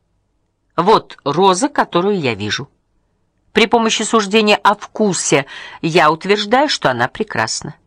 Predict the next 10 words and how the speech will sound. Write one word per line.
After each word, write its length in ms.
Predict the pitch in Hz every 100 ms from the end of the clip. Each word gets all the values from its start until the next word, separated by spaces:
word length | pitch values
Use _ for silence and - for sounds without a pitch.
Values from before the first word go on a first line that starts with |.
| _ _ _ _ _ - - -
С 100 | 214
другой 240 | 240 262
стороны, 380 | - 247 247 233
суждение, 720 | - 254 233 208 320 302 180
являющееся 720 | 180 175 175 170 - 180 175 -
результатом 720 | 185 214 190 214 - 180 190
сравнения 640 | 196 196 202 214 254 220 156
нескольких 640 | 151 - 156 - 143 -
единичных 600 | 151 156 143 131 139 139
суждений, 680 | - 143 135 135 127 120